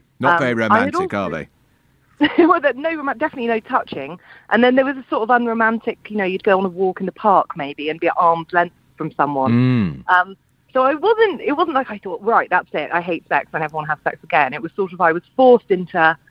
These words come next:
Speaker 2: a situation of having come out of this big relationship, not being able to sort of meet someone in person.
Speaker 1: Mm.
Speaker 2: And so I would say more found myself going without sex for a year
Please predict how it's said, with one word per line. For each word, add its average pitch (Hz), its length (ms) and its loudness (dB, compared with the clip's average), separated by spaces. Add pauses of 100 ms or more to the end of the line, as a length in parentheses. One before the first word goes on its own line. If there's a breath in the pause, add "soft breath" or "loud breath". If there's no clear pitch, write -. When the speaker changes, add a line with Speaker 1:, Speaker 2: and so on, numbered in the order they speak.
(540 soft breath)
Speaker 2:
a 190 120 -2
situation 175 520 0
of 143 60 -10
having 160 220 -4
come 220 200 -2
out 185 160 0
of - 40 -20
this - 80 -20
big - 160 -10
relationship, 143 720 -8
not 196 320 2
being 160 240 2
able 151 280 -2
to 165 120 -12
sort 160 280 0
of 151 200 0
meet 185 380 2
someone 151 220 -2
in 156 100 -10
person. 143 540 -2 (140)
Speaker 1:
Mm. 92 220 -4
Speaker 2:
And 156 80 -2
so 180 320 -2
I 208 140 2
would 220 120 2
say 202 160 -2
more 208 280 -2
found 196 320 0
myself 170 420 -2
going 190 260 2
without 165 320 0 (100)
sex - 280 -8
for 139 80 -12
a 135 60 -8
year 131 260 -6